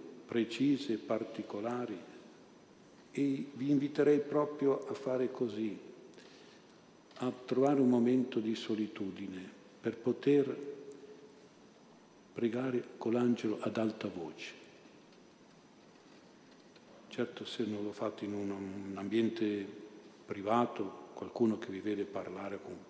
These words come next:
così dice: "Ma quello cosa fa? Con chi parla? È fuori di testa." No,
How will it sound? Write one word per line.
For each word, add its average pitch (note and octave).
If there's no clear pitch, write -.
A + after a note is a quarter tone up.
così F#2+
dice: F#2+
"Ma F#2
quello G2+
cosa -
fa? -
Con G#2+
chi -
parla? -
È -
fuori G#2+
di A2
testa." -
No, G2+